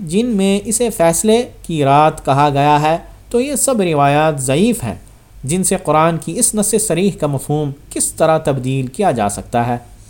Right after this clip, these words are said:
پھر یعنی نزول قرآن کا مقصد لوگوں کو نفع و ضرر شرعی سے آگاہ کرنا ہے تاکہ ان پر حجت قائم ہو جائے۔ پھر یفرق، یفصل، یفصل و یبین، فیصلہ کر دیا جاتا اور ملائکہ متعلقہ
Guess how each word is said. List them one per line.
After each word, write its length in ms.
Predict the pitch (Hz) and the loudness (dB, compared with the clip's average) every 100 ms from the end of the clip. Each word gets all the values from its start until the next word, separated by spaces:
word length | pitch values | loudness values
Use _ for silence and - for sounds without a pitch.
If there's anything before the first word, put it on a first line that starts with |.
| - - | -20 -18
پھر 140 | - 302 349 - - | -8 -8 -8 -18 -4
یعنی 200 | 214 269 | 0 0
نزول 340 | 294 190 226 247 240 | 2 0 2 0 2
قرآن 300 | 180 190 202 | 2 2 2
کا 100 | 180 | -2
مقصد 420 | 180 175 214 147 | -2 0 -2 0
لوگوں 320 | 147 170 220 | 0 0 0
کو 140 | 220 | -2
نفع 400 | 165 143 170 202 208 131 | -2 0 2 2 2 -2
و 100 | 127 | -2
ضرر 420 | 123 156 175 180 | 2 2 2 2
شرعی 380 | - 160 165 165 | 0 0 0 0
سے 140 | - 135 | -2 -2
آگاہ 380 | 127 120 127 135 - | -2 0 2 2 0
کرنا 340 | 131 131 135 | -4 0 0
ہے 140 | 139 139 - - - | 0 -2 -10 -16 2
تاکہ 320 | 208 220 269 | 2 2 -2
ان 80 | 262 | -2
پر 200 | 254 254 170 | 0 0 0
حجت 400 | 151 151 170 - | -4 0 -2 0
قائم 360 | 143 143 143 127 | 2 2 2 -2
ہو 160 | 123 | -2
جائے۔ 360 | 120 120 117 117 - - - - | 0 2 2 0 -8 -20 -20 -6
پھر 180 | 311 370 - - - | -4 -4 -8 -8 -2
یفرق، 440 | 247 - 180 180 262 359 | 0 4 2 2 -2 0
یفصل، 560 | 190 233 - - 175 196 294 - - - - | 0 0 0 0 2 2 0 -6 -18 -12 -2
یفصل 640 | 151 143 214 226 - 180 | 0 2 2 2 2 2
و 260 | 208 240 147 | 0 0 -2
یبین، 680 | 139 131 160 135 127 131 120 - | 0 0 0 0 0 -2 -4 -4
فیصلہ 340 | - 196 226 269 | 2 2 2 0
کر 140 | - 175 | 0 0
دیا 220 | 156 170 | 2 2
جاتا 400 | 165 165 170 185 185 | 4 2 4 0 0
اور 140 | 175 | -2
ملائکہ 460 | 165 156 165 208 220 220 | 0 2 4 4 2 0
متعلقہ 520 | 160 156 147 156 170 | 0 -2 0 0 0